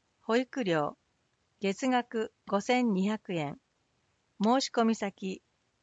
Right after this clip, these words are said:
各園に直接申し込んでください。問い合わせ、各園または子ども育成課、電話六九一零一一。だから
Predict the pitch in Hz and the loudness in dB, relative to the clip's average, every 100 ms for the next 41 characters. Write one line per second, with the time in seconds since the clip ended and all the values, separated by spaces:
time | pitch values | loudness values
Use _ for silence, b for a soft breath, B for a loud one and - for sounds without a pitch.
0 | _ - 277 - 233 202 185 160 160 - | _ -2 -2 0 0 2 0 0 -4 -8
1 | _ - 185 - 285 - 240 233 240 - | _ -6 -6 -2 -4 -2 0 2 0 0
2 | 208 170 165 156 180 160 - _ _ _ | -2 -2 -6 -8 -6 -6 -6 _ _ _
3 | _ _ _ _ - 226 262 277 247 226 | _ _ _ _ -6 -2 0 2 2 2
4 | 220 208 196 - _ _ _ _ - 277 | 0 -2 -4 -8 _ _ _ _ -4 -4
5 | - 202 185 165 - - 196 202 262 202 | -2 -2 -2 -4 -8 -6 -4 2 2 2
6 | - 202 247 254 233 220 226 - 196 190 | 0 0 2 2 0 -2 -8 -6 -6 -4
7 | 180 - _ _ _ _ _ - 196 233 | -4 -4 _ _ _ _ _ -6 -2 2
8 | 226 214 202 - - 196 196 269 247 254 | 2 2 0 -4 -10 -8 -6 -6 -6 -4
9 | 208 - - 185 - 277 269 202 - 175 | -4 -4 -10 -10 -6 -2 0 -2 -6 -10
10 | - 190 180 - - _ _ _ _ _ | -6 -6 -8 -12 -14 _ _ _ _ _
11 | _ _ _ _ _ _ _ _ - 202 | _ _ _ _ _ _ _ _ -8 -4
12 | 277 302 220 175 | 0 2 2 0